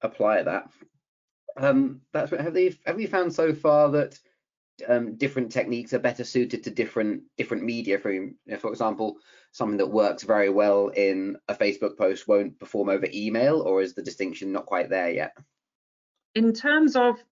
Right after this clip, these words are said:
Speaker 2: techniques, do you mean the, the sort of research techniques we use?
Speaker 1: I suppose I mean techniques that an S M E, like most of our audience are, could use to engage its customers better in terms of their marketing?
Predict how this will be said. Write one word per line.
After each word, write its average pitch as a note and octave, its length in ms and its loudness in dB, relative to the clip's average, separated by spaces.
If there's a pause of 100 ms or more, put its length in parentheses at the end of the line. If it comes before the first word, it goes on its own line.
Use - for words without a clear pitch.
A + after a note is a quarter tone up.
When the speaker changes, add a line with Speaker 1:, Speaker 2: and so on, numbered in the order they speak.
(180)
Speaker 2:
techniques, A3 480 0
do G#3+ 120 2
you G#3+ 80 6
mean A3+ 320 6
the, G3+ 240 6
the F#3+ 100 2
sort G#3+ 140 0
of G3 100 -2
research A#3 520 0
techniques D3+ 460 -6
we C#3+ 120 -12
use? C#3+ 400 -10 (1040)
Speaker 1:
I B2+ 80 -8
suppose D3+ 360 2
I C#3+ 80 4
mean B2 600 4 (240)
techniques A2+ 560 -2
that G#2+ 280 0 (380)
an A#2+ 80 0
S G2+ 180 -4
M G#2+ 140 0
E, G2+ 360 -4 (100)
like G2 200 -2
most G2 220 -2
of A2 60 2
our F#2+ 100 2
audience G2+ 400 0
are, G#2 300 0
could G#2+ 240 -4
use G#2 520 -2
to B2 80 -2
engage A2+ 500 2
its - 160 -4
customers F#2 800 -4
better - 420 -2 (220)
in F2+ 80 -10
terms F2 180 -6
of E2 40 -14
their F2 100 0
marketing? F2+ 440 -4